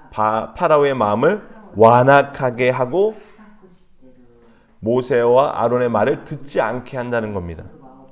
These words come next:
예. 여러분, 모세와 아론이 첫 번째 바로에게 가-, 파라오에게 갔을 때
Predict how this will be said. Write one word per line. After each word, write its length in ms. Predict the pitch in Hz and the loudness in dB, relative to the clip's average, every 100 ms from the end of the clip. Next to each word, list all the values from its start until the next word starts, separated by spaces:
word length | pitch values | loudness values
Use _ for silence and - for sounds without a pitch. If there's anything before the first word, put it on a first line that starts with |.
| _ _ - - - _ _ _ _ _ - | _ _ -20 -20 -20 _ _ _ _ _ -16
예. 240 | 90 85 - - - 175 190 - - - _ - - - - - - - _ _ - 175 175 - - - _ - - 151 | -14 -14 -18 -20 -20 -20 -20 -20 -20 -20 _ -20 -20 -20 -20 -20 -20 -20 _ _ -20 _ -20 -20 -20 -20 _ -20 -14 -6
여러분, 560 | 185 151 104 - 85 | -4 -4 -6 -12 -8
모세와 460 | 131 165 202 202 147 | -4 0 2 4 4
아론이 560 | 156 156 165 123 101 | 2 -2 -4 -6 -10
첫 300 | - - 208 | -16 -16 -2
번째 420 | - 233 226 202 147 | 2 2 4 2 4
바로에게 760 | 131 139 143 139 139 113 - - - | 4 8 8 6 0 -8 -14 -18 -16
가-, 240 | - - | -12 -12
파라오에게 800 | 113 180 170 151 - - 139 135 | -4 0 2 0 -4 -4 -4 -2
갔을 400 | - - 139 113 | -6 -8 -8 -6
때 360 | - 110 147 | -2 -2 -2